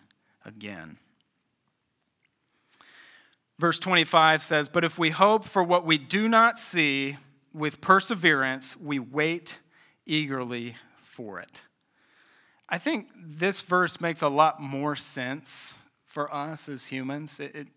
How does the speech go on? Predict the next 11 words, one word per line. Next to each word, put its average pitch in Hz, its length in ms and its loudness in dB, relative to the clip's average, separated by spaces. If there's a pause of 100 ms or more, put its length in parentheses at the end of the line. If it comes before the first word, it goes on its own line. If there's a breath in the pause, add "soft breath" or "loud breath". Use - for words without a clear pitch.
it 147 160 -14
works 147 320 -6
more 143 180 -4
so 143 220 -4
within 131 600 -6 (300 loud breath)
our 131 140 -2
natural 131 800 -2
linear 131 560 -6
understanding 127 800 -8
of 117 120 -14
time, 123 420 -10